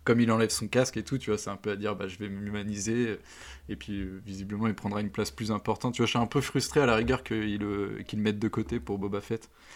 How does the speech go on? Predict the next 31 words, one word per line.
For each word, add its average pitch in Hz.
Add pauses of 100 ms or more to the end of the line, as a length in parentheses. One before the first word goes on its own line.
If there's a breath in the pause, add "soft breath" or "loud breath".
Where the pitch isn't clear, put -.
(140)
mais 113
je 107
comprends 123
en 131
même 113
temps 123
que 120
Boba 110
Fett, 127
euh, 98
quand 107
tu -
fais 110
une 98
série 107
Mandalorian, 104
t'es -
un 92
peu 107
obligé, 101
c'était -
un 98
peu 107
le 104
running 107
gag, 110
euh, 92 (420 soft breath)
avant 104
Star 104
Wars, 110 (100)
enfin -